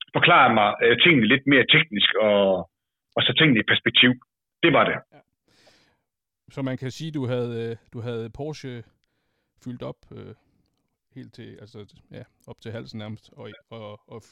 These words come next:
Speaker 2: og, og hjertet, og passionen, øh, drev dig jo altså forbi, øh, hvad man kan sige, almindelig sund fornuft. Men nu, nu tænker jeg også, du er jo, du er jo en mand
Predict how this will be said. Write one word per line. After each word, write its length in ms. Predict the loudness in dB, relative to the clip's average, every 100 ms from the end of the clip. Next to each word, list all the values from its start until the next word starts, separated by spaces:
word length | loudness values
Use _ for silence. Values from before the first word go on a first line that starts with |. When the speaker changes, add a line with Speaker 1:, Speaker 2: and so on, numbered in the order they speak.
| _ _
Speaker 2:
og, 140 | -20 -20
og 120 | -16
hjertet, 400 | -12 -10 -12 -14 -16
og 180 | -18 -16
passionen, 520 | -14 -12 -10 -10 -12
øh, 200 | -12 -14 _ _ _ _ _ _ _
drev 160 | -12 -12
dig 140 | -12
jo 260 | -14 -16 -18
altså 260 | -20 -20 -20 -20 -18 -20 -20 _
forbi, 260 | -18 -18 -18 -20
øh, 80 | -20
hvad 120 | -16
man 120 | -14
kan 120 | -16 -18
sige, 260 | -16 -16 -14
almindelig 360 | -10 -8 -8
sund 200 | -10 -14 -12
fornuft. 320 | -12 -12 -12
Men 160 | -6 -4
nu, 260 | -4 -6 -8 _ _ _
nu 60 | -10
tænker 220 | -6 -4
jeg 40 |
også, 140 | -6 -6
du 140 | -6
er 60 | -6
jo, 240 | -6 -8 -12 _ -20 _ _ -16
du 120 | -14
er 80 | -10
jo 60 |
en 80 | -8
mand 180 | -8 -8